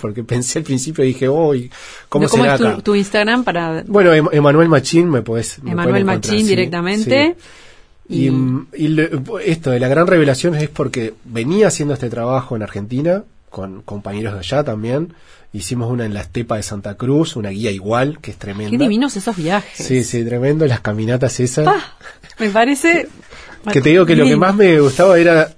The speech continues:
Speaker 1: descubrir una flor nueva cada día.
Speaker 2: Mm.
Speaker 1: Y era el objetivo. Decía, "Hoy vamos a
Speaker 2: Es
Speaker 1: descubrir
Speaker 2: lindo
Speaker 1: una
Speaker 2: esto de
Speaker 1: nueva".
Speaker 2: caminar con un objetivo, ¿no?
Speaker 1: Sí,
Speaker 2: Con, con
Speaker 1: claro.
Speaker 2: algo, aunque es una cosa chiquita, va a estar grande, porque en un proyecto grande, pero digo, tener algo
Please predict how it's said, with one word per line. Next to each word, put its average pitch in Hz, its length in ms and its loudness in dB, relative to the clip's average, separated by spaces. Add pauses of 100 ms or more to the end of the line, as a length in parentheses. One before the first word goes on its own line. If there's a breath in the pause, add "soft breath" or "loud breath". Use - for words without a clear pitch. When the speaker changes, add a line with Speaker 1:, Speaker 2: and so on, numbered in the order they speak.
(120)
Speaker 1:
descubrir 143 460 2
una 151 140 2
flor 139 200 0
nueva 135 320 2
cada 117 220 -2
día. 107 320 -4
Speaker 2:
Mm. 202 280 -4
Speaker 1:
Y 147 120 0
era 175 100 6
el 156 80 2
objetivo. 107 500 -4
Decía, 139 220 -2
"Hoy 214 220 6
vamos 170 260 2
a 262 60 0
Speaker 2:
Es 247 60 0
Speaker 1:
descubrir 277 180 2
Speaker 2:
lindo 311 140 8
Speaker 1:
una 339 80 4
Speaker 2:
esto 330 160 0
de 311 80 2
Speaker 1:
nueva". 208 60 -2
Speaker 2:
caminar 214 380 2
con 247 120 2
un 240 60 6
objetivo, 185 640 -4
¿no? 160 140 -2
Speaker 1:
Sí, - 220 2
Speaker 2:
Con, 185 200 -4
con 185 140 -4
Speaker 1:
claro. 214 140 2
Speaker 2:
algo, 202 180 2
aunque 185 140 -2
es 208 80 -6
una 254 100 0
cosa 254 240 0
chiquita, 220 460 0
va 156 60 -4
a - 20 -6
estar 214 240 0
grande, 190 320 -2
porque 175 160 -4
en 180 60 -2
un 185 60 -4
proyecto 190 440 -4
grande, 220 320 2
pero 202 160 -2
digo, 202 140 0
tener 233 340 -2 (160)
algo 277 680 4